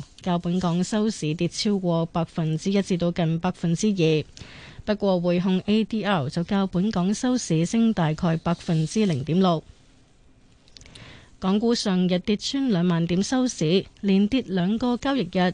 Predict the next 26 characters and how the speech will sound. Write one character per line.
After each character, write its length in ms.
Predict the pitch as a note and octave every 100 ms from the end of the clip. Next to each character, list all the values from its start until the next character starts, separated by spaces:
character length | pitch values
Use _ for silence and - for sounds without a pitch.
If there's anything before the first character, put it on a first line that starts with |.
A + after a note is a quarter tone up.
| -
創 340 | - G#3+ G3+
近 200 | F#3 D#3
一 80 | F#3
個 140 | - E3+
月 220 | E3+ D#3+
收 300 | - - G#3+
市 220 | G#3+ D#3+
新 260 | D3+ G3 G3+
低。 320 | G3+ G#3 G3+ - - - - - - -
恒 160 | - E3
生 240 | F3 A3+
指 280 | A#3 F3+ F3+
數 260 | G3+ G3+ F#3
午 180 | D#3+ F3+
後 200 | F3+ F3+
跌 120 | G#3+
幅 140 | B3
擴 220 | - G#3 F#3
大 220 | F#3 F#3
至 260 | F3+ A3+ G#3
超 220 | - C4
過 240 | - F#3+
三 320 | G3 C4 B3+
百 100 | A3+
四 160 | E3+ G3+
十 140 | F3